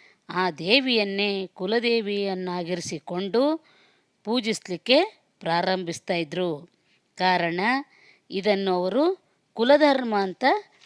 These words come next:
ಆಚರಣೆ ಮಾಡಲಿಕ್ಕೆ ಪ್ರಾರಂಭ ಮಾಡಿದ್ರು. ಅದೇ ಇಂದಿಗೂ ಸಹ ಕೆಲವು ಮನೆತನದವರು ಈ ಭಾರತ ಹುಣ್ಣಿಮೆಯನ್ನ ಕುಲಧರ್ಮವಾಗಿ ಆಚರಿಸುವರು. ಅಂದ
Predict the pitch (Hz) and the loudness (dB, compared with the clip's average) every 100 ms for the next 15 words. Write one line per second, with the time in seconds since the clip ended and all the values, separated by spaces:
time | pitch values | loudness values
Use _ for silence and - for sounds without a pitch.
0 | - 180 202 - 202 180 175 180 175 175 | -6 0 0 2 0 0 -4 -4 -4 -4
1 | 175 - 294 427 _ _ _ _ _ 185 | -6 2 2 2 _ _ _ _ _ -4
2 | 165 165 175 185 302 440 _ _ _ 202 | -4 -2 -2 2 2 0 _ _ _ -8
3 | 170 170 160 165 165 151 - _ _ _ | -6 -4 -4 -4 -6 -8 -16 _ _ _
4 | _ - 160 226 277 226 180 196 190 240 | _ -10 2 6 6 2 -4 -4 -2 -2
5 | 220 214 - 180 180 175 - 170 175 165 | -2 -4 -4 -6 -2 -4 -4 -4 -2 -4
6 | 160 156 180 - 185 185 180 185 180 190 | -8 -8 -6 -2 -2 -2 -4 -6 -2 -2
7 | 208 302 359 - - - _ 214 240 170 | 0 -2 -4 -10 -20 -20 _ -2 -2 -4
8 | 131 214 285 294 254 214 - 208 233 190 | 0 4 4 4 2 0 0 -6 -4 -2
9 | 180 175 175 233 349 - _ _ - _ | -2 -4 -2 0 0 -2 _ _ -20 _
10 | - 214 247 226 185 175 175 180 185 339 | -2 0 2 0 0 -2 -2 -4 0 0
11 | 440 _ _ - 165 165 - 165 147 170 | -2 _ _ -14 -10 -10 -6 -8 -8 -10
12 | 151 156 160 143 147 _ _ _ - 170 | -8 -6 -6 -6 -12 _ _ _ -8 -6
13 | 180 | -2